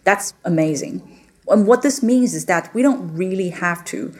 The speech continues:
always rely on what company financial reports tells us or what the management tells us about their operations. Right? We can actually tap into what we call unstructured data sources to get a better idea about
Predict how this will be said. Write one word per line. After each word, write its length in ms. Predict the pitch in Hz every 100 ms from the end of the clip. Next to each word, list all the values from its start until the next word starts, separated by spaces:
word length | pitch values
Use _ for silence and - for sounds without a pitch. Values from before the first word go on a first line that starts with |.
| - _ -
always 420 | 190 190 175 175
rely 340 | 170 160 160 151
on 260 | 147 -
what 160 | 147 -
company 400 | 165 160 165 151
financial 460 | 151 151 151 151
reports 440 | 147 147 - 165 -
tells 300 | 156 147 -
us 220 | 107 - - - -
or 120 | 170
what 180 | 151 156
the 60 |
management 520 | 151 160 170 165 - -
tells 220 | 143 143
us 120 | 135
about 280 | 139 135 131
their 200 | 139 113
operations. 800 | 110 - 107 110 - - 165 - _ _ _
Right? 160 | 139 143
We 120 | 180
can 180 | 180 165
actually 440 | 165 170 - 151
tap 300 | 151 185 185
into 440 | 226 240 - 160 160 - _
what 120 | - 175
we 80 |
call 280 | 175 180 165
unstructured 680 | 185 214 202 202 190 - 156
data 200 | 165 165
sources 580 | 165 160 147 - - - - - -
to 80 | -
get 200 | 277 294
a 40 | 285
better 240 | 214 220
idea 440 | 196 165 175 175
about 460 | 156 160 160 160